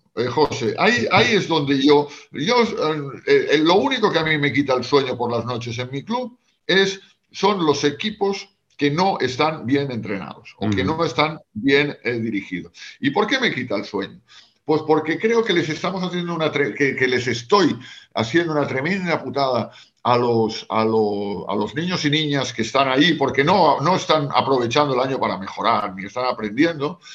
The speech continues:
Speaker 1: ¿no? Y porque no estoy haciendo un trabajo honesto, el club no está dando un servicio honesto a, a, a, al equipo. Entonces, coincidía en ese caso que ese equipo de ese niño de ocho años está muy bien entrenado. Entonces le dije, "Hombre",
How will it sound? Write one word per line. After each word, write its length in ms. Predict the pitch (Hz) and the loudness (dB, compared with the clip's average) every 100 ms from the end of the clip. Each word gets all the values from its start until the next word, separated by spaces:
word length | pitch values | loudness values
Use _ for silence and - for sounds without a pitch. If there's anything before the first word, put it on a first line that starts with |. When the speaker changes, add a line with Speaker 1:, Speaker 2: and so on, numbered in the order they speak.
| - _ | -20 _
Speaker 1:
¿no? 260 | 120 170 - - - - _ | -4 -4 -6 -20 -20 -20 _
Y 160 | 156 175 | -2 2
porque 320 | 180 160 147 | 2 2 4
no 100 | 156 | 2
estoy 200 | 160 196 | 2 2
haciendo 300 | 120 117 113 | 2 0 -4
un 60 | |
trabajo 360 | 95 104 107 143 | -2 -2 -2 2
honesto, 360 | 160 175 - 208 | 2 2 0 -2
el 80 | 143 | 0
club 200 | 147 151 | -2 -2
no 60 | |
está 160 | 147 127 | -2 2
dando 280 | 127 131 147 | 2 2 0
un 100 | 151 | -2
servicio 580 | - 127 135 151 160 131 | 0 2 4 2 2 4
honesto 600 | 120 151 139 - 156 170 - _ | 4 2 2 -2 -6 -6 -12 _
a, 220 | - 110 113 | -4 0 0
a, 440 | - 104 90 69 | 0 0 0 -2
a, 360 | 87 90 71 - 95 | -4 -6 -6 -12 -12
al 100 | 90 | -12
equipo. 280 | - - 113 | -14 -10 -6
Entonces, 280 | 175 175 - - _ _ | -2 -4 -6 -20 _ _
coincidía 680 | - 110 110 117 151 123 95 | -4 -4 0 2 4 4 2
en 140 | 95 | -4
ese 280 | 101 101 107 | -6 -4 -2
caso 440 | 123 131 127 135 | 0 0 2 -2
que 220 | 110 92 98 | -2 -8 -8
ese 180 | - | -6
equipo 500 | 101 107 95 113 110 113 - _ | -4 -4 -2 0 0 -2 -16 _
de 260 | 107 110 117 | -4 0 0
ese 180 | 113 | 0
niño 240 | 117 127 113 | -4 -2 0
de 80 | 113 | 0
ocho 220 | 113 131 | 2 2
años 240 | 120 131 | 2 -2
está 220 | 98 - 92 | -6 -8 -8
muy 180 | 98 104 | -4 -2
bien 160 | 104 | 0
entrenado. 320 | 117 123 196 143 | -2 -2 -2 0
Entonces 200 | 135 131 | 0 0
le 60 | 117 | -2
dije, 120 | 127 | -2
"Hombre", 180 | 123 | -2